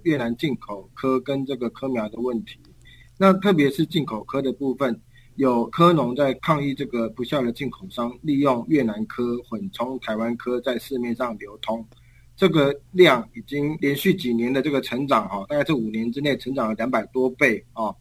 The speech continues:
因为缺乏产地标示，所以这两千吨的鹅啊，几乎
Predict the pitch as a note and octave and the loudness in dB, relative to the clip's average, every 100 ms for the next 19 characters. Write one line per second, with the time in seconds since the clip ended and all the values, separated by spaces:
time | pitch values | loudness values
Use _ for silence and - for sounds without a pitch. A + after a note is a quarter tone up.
0 | - G3+ G#3 F#3+ F#3+ F#3+ C#3+ D#3 B2+ A2+ | -2 2 4 6 6 8 6 4 -2 0
1 | D3 C#3 C#3 C3+ - C3+ A#2 F#3+ D3 - | 2 4 4 4 2 -2 6 8 8 4
2 | - - _ A3 F#3 - F#3+ F#3+ F#3+ D#3 | -10 -20 _ 4 4 6 4 6 6 4
3 | C#3+ C#3 E3+ D3 - F3 E3+ F3 F3+ | 4 4 4 4 2 6 8 8 4